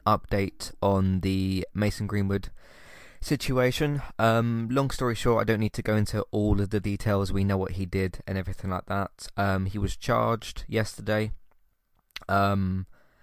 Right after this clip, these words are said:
and we'll just have to see what happens from there. Uh, Man United haven't released him or anything like that yet. Um, I don't need to read out, like, the statement that was put out. We all, we all know the situation and we know what sort of, uh, what he did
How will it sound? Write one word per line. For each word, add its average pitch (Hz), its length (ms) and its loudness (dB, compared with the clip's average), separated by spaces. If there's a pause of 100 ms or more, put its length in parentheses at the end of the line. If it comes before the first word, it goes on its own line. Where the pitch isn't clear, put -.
(340)
and 98 160 2
we'll 98 80 0
just - 100 -8
have 98 160 2
to 101 100 -6
see 95 500 -2 (280)
what 92 220 -2
happens 92 400 4
from 90 180 -2
there. 87 340 -2
Uh, 92 240 0
Man 101 160 2
United 98 300 2
haven't 98 300 0
released 95 460 -2
him 110 260 0
or 110 60 0
anything 110 300 0
like 107 140 -2
that 107 220 0
yet. - 420 -4 (540)
Um, 95 360 2
I 101 60 2
don't 110 220 2
need 101 140 -2
to - 100 2
read 98 160 -2
out, 92 140 0
like, - 200 -2
the - 140 -4
statement 90 500 -6
that - 140 -6
was - 100 0
put 90 220 8
out. 92 160 2
We 101 100 0
all, 104 140 0
we 104 120 -2
all 98 120 0
know 92 160 2
the 85 80 -4
situation 95 580 2
and 90 100 -6
we 92 80 -6
know 90 200 -4
what 90 260 -10
sort - 240 -8
of, 85 160 2
uh, 87 300 2 (680)
what 131 200 6
he 117 120 0
did 107 260 -2